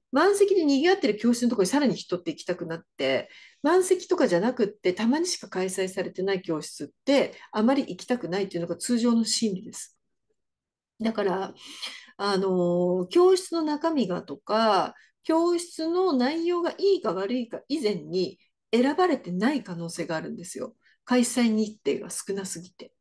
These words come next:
あと特徴が普通すぎて。他と比べた時ですよ。その理由は、例えば、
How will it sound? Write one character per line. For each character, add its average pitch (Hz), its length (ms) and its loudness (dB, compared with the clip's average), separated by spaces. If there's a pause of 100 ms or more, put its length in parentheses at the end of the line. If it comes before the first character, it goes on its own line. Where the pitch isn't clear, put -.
(480)
あ 196 120 -2
と 175 140 0
特 - 260 -6
徴 220 240 4
が 202 140 2
普 - 140 -12
通 185 200 -2
す 175 200 -8
ぎ - 100 -20
て。 - 200 -20 (380)
他 196 240 -4
と 180 120 -8
比 190 100 -10 (100)
べ 175 100 -6
た 175 120 -8
時 - 220 -16
で - 80 -20
す - 120 -4
よ。 427 120 0 (760)
そ - 160 -4
の 311 140 2
理 302 120 4
由 311 220 2
は、 370 400 2
例 277 220 2
え 247 40 0
ば、 226 380 2